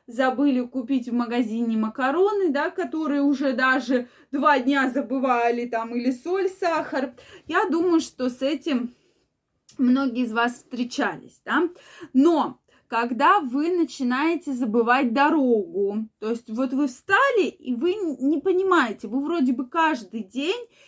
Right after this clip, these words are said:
ездите по одному и тому же маршруту, а тут вы стоите, и вы не понимаете, куда вам вообще двигаться, в какую сторону, что вообще произошло,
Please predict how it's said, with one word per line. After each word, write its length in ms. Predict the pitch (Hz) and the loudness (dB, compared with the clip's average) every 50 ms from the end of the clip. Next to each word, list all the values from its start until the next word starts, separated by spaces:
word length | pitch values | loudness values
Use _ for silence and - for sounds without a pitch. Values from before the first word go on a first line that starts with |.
| _ _ | _ _
ездите 720 | - 233 226 254 320 339 370 415 403 - 339 311 - - 269 | -12 -4 0 0 2 4 4 2 2 0 -2 -4 -2 -4 -6
по 160 | 240 240 226 | -2 -2 -2
одному 400 | 220 208 220 226 233 247 294 359 | -2 -2 -2 -2 2 2 2 2
и 100 | 403 311 | 2 0
тому 320 | - 240 226 233 247 285 | -2 -2 0 2 2 2
же 120 | 277 269 302 | 4 4 4
маршруту, 720 | 262 262 262 254 - - 277 233 247 220 208 - - - _ - - - - | 4 4 2 0 -4 -6 -4 -2 -2 -2 -4 -8 -12 -20 _ -20 -20 -14 -8
а 140 | - 233 247 | -4 -4 -4
тут 260 | 247 - 349 370 370 | 0 2 2 2 2
вы 140 | 285 302 339 | 2 0 -2
стоите, 680 | - - - 269 254 277 302 370 415 403 - - 302 | -2 -4 -6 -4 -2 0 2 2 0 0 0 -2 -4
и 220 | 277 247 247 247 226 | -2 0 0 0 2
вы 160 | 208 269 277 | 2 4 4
не 320 | 277 269 269 277 311 349 | 6 6 4 4 2 0
понимаете, 920 | 339 349 381 359 330 320 320 311 320 311 285 262 233 220 202 - _ - 196 | 0 0 0 2 2 4 4 4 4 4 2 2 0 -4 -6 -10 _ -18 -18
куда 420 | - - 214 208 233 240 277 302 320 | -16 -16 -12 -6 -4 -2 0 0 0
вам 220 | 330 320 277 247 | 0 2 2 0
вообще 380 | 214 208 - - - - 247 233 | 0 -2 -8 -10 -6 -4 -4 -4
двигаться, 760 | 185 208 208 214 226 226 190 180 226 233 233 - - 277 269 | -4 -6 -10 -10 -8 -6 -2 0 0 0 -2 -4 -8 -8 -8
в 80 | - | -8
какую 480 | - - 285 254 - - 277 277 277 262 | -6 -6 -6 -6 -6 -2 0 0 0 0
сторону, 720 | 247 - _ - 285 277 277 269 269 269 262 254 254 247 - - - _ _ | 0 -4 _ -6 -2 0 0 2 4 4 4 4 2 0 -6 -14 -20 _ _
что 360 | - - - - - 359 359 | -20 -20 -12 -6 -2 0 0
вообще 380 | 370 311 277 - - - - 285 | 2 2 0 -2 -2 -4 -4 -4
произошло, 1200 | 226 - 277 247 247 269 262 247 240 254 262 - - - - 254 240 226 208 202 220 240 311 320 | -2 -2 -2 0 2 2 2 2 2 0 0 0 -2 -4 -2 0 0 2 2 2 2 2 2 0